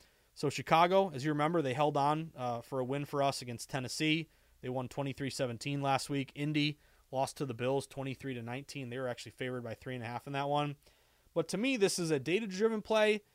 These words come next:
as well as a information-based play, uh, based bet. So the data play is a massive sharp contrarian line move. Indianapolis Colts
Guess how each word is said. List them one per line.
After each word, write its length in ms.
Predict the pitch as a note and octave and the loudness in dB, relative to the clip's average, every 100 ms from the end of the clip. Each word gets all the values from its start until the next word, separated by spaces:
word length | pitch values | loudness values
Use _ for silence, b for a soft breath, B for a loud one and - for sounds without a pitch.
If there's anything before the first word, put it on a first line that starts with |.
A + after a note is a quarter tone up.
| _ - | _ -6
as 160 | D3 | 0
well 180 | E3 D#3+ | 2 2
as 240 | D3+ C#3+ C#3 | 2 0 0
a 120 | C#3+ | -6
information-based 840 | C#3+ B2+ C#3 C3+ - A#2 A2+ - | -4 -6 -4 -4 -6 -8 -10 -10
play, 160 | - A2+ - - | -12 -14 -14 -18
uh, 220 | B2 B2 _ - C#3 | -18 -18 _ -16 -6
based 240 | C3 - | -6 -4
bet. 200 | B2+ A2+ - | -6 -8 -4
So 220 | E3 D3 | 0 0
the 100 | C3 | 0
data 320 | D#3 C4 A#3+ | 2 4 4
play 400 | - C#3+ C3+ B2+ b b b b | 4 2 2 0 b b b b
is 280 | C3+ C3+ C3+ | -2 0 -2
a 80 | C3+ | -6
massive 460 | A#2+ D3 F#3 D3+ - | -2 0 0 -2 -2
sharp 280 | D3 C3+ | 0 0
contrarian 440 | - C3 C3+ B2+ A#2 | -2 -6 -4 -2 -2
line 220 | A2+ A2+ | -4 -6
move. 160 | G#2+ - - | -12 -16 -8
Indianapolis 540 | D#3+ A#3+ A3+ A3 D#3+ | -4 -2 -2 -2 -2
Colts 420 | - F#3 A2+ - | 2 2 2 -6